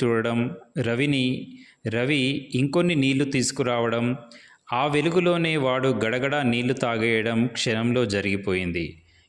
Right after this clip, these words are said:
ఇంతలో కరెంటు వచ్చింది. రాజుగాడి చుట్టూ చూస్తే అంతా తడితడిగా అయిపోయింది. వెంటనే ఫ్యాన్ రావడం వల్ల అందరం కాస్త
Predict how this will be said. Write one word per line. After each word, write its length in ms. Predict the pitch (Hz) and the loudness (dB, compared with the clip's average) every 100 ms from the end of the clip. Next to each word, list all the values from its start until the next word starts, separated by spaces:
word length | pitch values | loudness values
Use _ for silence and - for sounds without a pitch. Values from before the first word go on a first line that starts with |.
| 147 | -2
ఇంతలో 520 | 135 139 143 135 135 | 0 2 2 2 2
కరెంటు 440 | 135 123 127 127 | 0 -2 0 0
వచ్చింది. 680 | 120 101 - 98 90 82 - _ - - _ _ | 0 0 -2 -2 -2 -4 -10 _ -20 -20 _ _
రాజుగాడి 560 | - 127 170 190 185 180 | -4 -2 0 2 2 0
చుట్టూ 300 | 175 151 170 | -2 -2 -2
చూస్తే 580 | 147 156 143 160 143 139 | 0 0 0 0 2 2
అంతా 400 | 123 131 139 143 | 0 0 0 -2
తడితడిగా 680 | 135 127 123 135 135 139 131 | 0 -2 0 -2 0 0 0
అయిపోయింది. 840 | 110 107 113 104 95 90 80 - _ _ _ - | -2 0 0 2 0 -2 -6 -14 _ _ _ -6
వెంటనే 460 | 113 127 160 170 165 | -4 -2 0 0 -2
ఫ్యాన్ 400 | 151 127 131 131 | -2 -2 0 0
రావడం 380 | 131 131 131 | 0 0 0
వల్ల 500 | 123 120 127 113 117 - | 0 0 0 0 -2 -2
అందరం 420 | 117 117 139 139 | -2 0 0 -2
కాస్త 720 | 135 113 104 - 117 107 117 | -2 -4 -4 -4 -2 0 -2